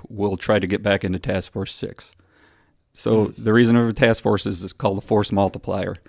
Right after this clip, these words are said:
Speaker 1: I give up one guy, Dwight gives up one guy, Pontiac gives up one guy, and I get ten guys back. So when they do the drug case in Livingston County,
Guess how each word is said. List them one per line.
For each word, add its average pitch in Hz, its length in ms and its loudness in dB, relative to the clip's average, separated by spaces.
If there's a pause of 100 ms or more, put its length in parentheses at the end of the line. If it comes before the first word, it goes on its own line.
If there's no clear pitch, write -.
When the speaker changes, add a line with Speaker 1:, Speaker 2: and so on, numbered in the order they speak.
(220)
Speaker 1:
I 107 120 2
give 107 220 6
up 113 140 4
one 110 220 6
guy, 110 340 4 (360)
Dwight 104 280 2
gives 110 180 0
up 110 140 -2
one 104 200 0
guy, 101 320 2 (360)
Pontiac 104 360 0
gives 98 200 -2
up 98 120 -4
one 101 220 0
guy, 95 280 0 (720)
and 104 260 2
I 117 180 -4
get - 380 -2
ten 110 240 0
guys 107 280 4
back. 104 360 0 (120)
So 107 160 -4
when 104 160 0
they 110 180 4
do 110 160 2
the 107 80 2
drug 113 240 2
case 104 300 -4
in 98 80 -4
Livingston 101 300 -6
County, 120 440 -2